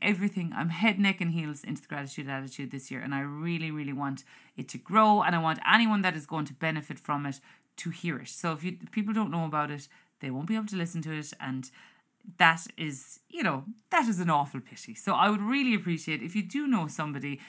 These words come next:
that you feel would like this episode or benefit from the Gratitude Attitude, if you would just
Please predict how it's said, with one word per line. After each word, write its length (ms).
that 80
you 80
feel 320
would 360
like 380
this 160
episode 460
or 40
benefit 460
from 160
the 80
Gratitude 400
Attitude, 400
if 120
you 120
would 120
just 200